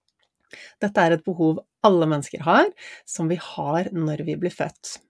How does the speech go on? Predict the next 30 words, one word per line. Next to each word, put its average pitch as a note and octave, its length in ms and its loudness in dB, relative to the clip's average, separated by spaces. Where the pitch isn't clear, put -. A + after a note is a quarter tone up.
Og A3+ 140 0
hvorfor F#3+ 460 2
har D#3+ 420 -2
vi D3 320 -4
mennesker D3 380 -10
dette D#3+ 200 -12
behovet? D#3 420 -6
Hvorfor F3+ 400 -6
er D3+ 280 -8
det D#3+ 120 -8
viktig D#3+ 320 -14
for - 160 -14
oss? - 260 -16
Jo, - 220 -4
fordi F#3+ 720 0
når F3 420 2
vi F3 220 0
har - 180 -4
kontakt G3+ 440 -6
med D#3+ 160 -8
egne G3 360 0
følelser, G3 760 0
når E3+ 520 -4
vi E3 200 0
er D#3 340 -8
oss - 160 -12
selv C4+ 220 2
og D#3+ 100 -12
setter G3 300 -2
grenser, G#3 580 2